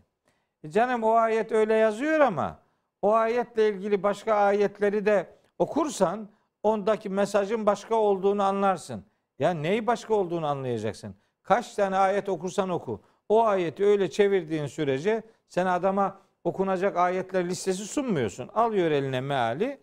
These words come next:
onun üzerinden diyor ki, "Aa bak burada böyle yazıyor, böyleyse ben bu işte yokum." diyor. Çıkıyor işin içerisinden. Bu tür tercüme problemlerini bir ateistler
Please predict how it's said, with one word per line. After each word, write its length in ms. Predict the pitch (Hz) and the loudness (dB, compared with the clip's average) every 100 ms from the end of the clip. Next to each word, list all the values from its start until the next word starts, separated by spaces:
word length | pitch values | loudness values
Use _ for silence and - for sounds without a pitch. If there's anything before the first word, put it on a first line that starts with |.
| _ _ _ - | _ _ _ -2
onun 280 | 233 208 | 0 0
üzerinden 640 | 165 147 143 135 143 170 190 | 0 0 0 -2 -4 -4 -2
diyor 160 | 254 220 | 0 0
ki, 120 | 175 | 2
"Aa 260 | 170 156 | 2 2
bak 200 | 202 226 | 0 -2
burada 280 | 180 170 170 | -4 -2 0
böyle 220 | 170 143 | 0 0
yazıyor, 440 | 123 131 135 214 214 - _ - | 2 0 0 -4 -4 -8 _ 0
böyleyse 520 | 190 143 131 151 180 | 0 2 -2 -2 -2
ben 200 | 170 143 | -2 -2
bu 100 | 131 | -6
işte 180 | - 208 | 0 2
yokum." 420 | 185 - 127 95 | 2 0 -4 -4
diyor. 180 | 80 73 _ _ _ _ _ _ _ | -8 -12 _ _ _ _ _ _ _
Çıkıyor 360 | - 160 190 160 | -12 0 0 0
işin 260 | 123 131 | -4 -10
içerisinden. 720 | 113 - 104 95 98 90 78 - _ _ _ _ _ _ _ _ _ _ _ _ _ _ | -8 -4 -4 -6 -8 -8 -8 -12 _ _ _ _ _ _ _ _ _ _ _ _ _ _
Bu 220 | 131 269 | -2 -2
tür 360 | - 294 208 120 - - 117 - - | 0 -2 -2 -6 -14 -16 -16 -16 -2
tercüme 520 | 139 151 139 185 214 | 0 0 -4 -2 -2
problemlerini 1040 | - 156 135 135 127 127 127 156 226 254 - _ _ _ _ _ _ | -2 -4 -2 -4 -4 -2 -2 -2 -4 -6 -14 _ _ _ _ _ _
bir 440 | 147 233 262 202 _ _ _ _ _ | -4 0 0 -4 _ _ _ _ _
ateistler 800 | 185 196 220 208 - - 208 147 | 0 0 -2 -4 -2 0 2 0